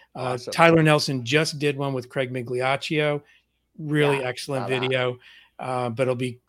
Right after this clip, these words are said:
Speaker 1: um, Tyler and, uh, Tyler Nelson from Sauerman and Jim Bergman doing this combustion training.
Speaker 3: Oh my
Speaker 2: Awesome.
Speaker 3: gosh.
Speaker 2: So
Speaker 3: I gotta be
Speaker 2: guys,
Speaker 3: there.
Speaker 2: get,
Speaker 3: I actually
Speaker 2: yeah.
Speaker 3: got the email about that. If you're, um, on the True Tech email list, then you got an email about it too.
Speaker 1: Yeah.
Speaker 3: So check that out.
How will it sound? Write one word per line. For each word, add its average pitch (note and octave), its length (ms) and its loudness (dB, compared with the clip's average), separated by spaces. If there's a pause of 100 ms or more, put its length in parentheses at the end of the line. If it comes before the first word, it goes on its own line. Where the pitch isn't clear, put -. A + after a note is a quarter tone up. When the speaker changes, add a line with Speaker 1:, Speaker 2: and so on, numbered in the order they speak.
(140)
Speaker 1:
um, A#2+ 520 -2
Tyler C#3+ 580 4 (300)
and, C3+ 520 -4 (160)
uh, - 40 -10
Tyler C3 280 0
Nelson B2+ 320 -4
from B2 120 -12
Sauerman C3 500 0
and B2 160 -4
Jim A#2+ 220 -4
Bergman A#2 360 -4
doing A#2+ 180 -6
this A2+ 100 -10
combustion A#2+ 400 -8
training. A#2+ 320 -12 (720)
Speaker 3:
Oh C#3 60 -14
my A2+ 180 -12
Speaker 2:
Awesome. B2+ 320 -4
Speaker 3:
gosh. - 340 -12 (480)
Speaker 2:
So - 180 -8
Speaker 3:
I F#3 60 0
gotta F3 200 4
be D#3+ 60 -2
Speaker 2:
guys, D#3+ 60 -2
Speaker 3:
there. C3 180 -2
Speaker 2:
get, B2+ 140 -4 (220)
Speaker 3:
I A3 100 8
actually A#3+ 160 4
Speaker 2:
yeah. C4+ 60 6
Speaker 3:
got A#3+ 120 4
the F#3+ 140 -2
email G3 220 -2
about D#3 260 0
that. D#3 240 2
If G#3 140 0
you're, A3+ 280 4
um, F#3+ 340 2
on G#3+ 200 2
the B3 100 0
True B3 220 -2
Tech G#3 400 2
email G#3+ 260 0
list, E3 280 2
then F3 120 -6
you E3+ 60 -6
got E3 180 0
an C#3+ 60 -6
email D#3+ 300 -4
about C3+ 200 -4
it - 120 -8
too. G#2+ 260 -8 (240)
Speaker 1:
Yeah. A#2+ 120 0
Speaker 3:
So - 260 -8
check - 180 -16
that - 140 -16
out. - 160 -16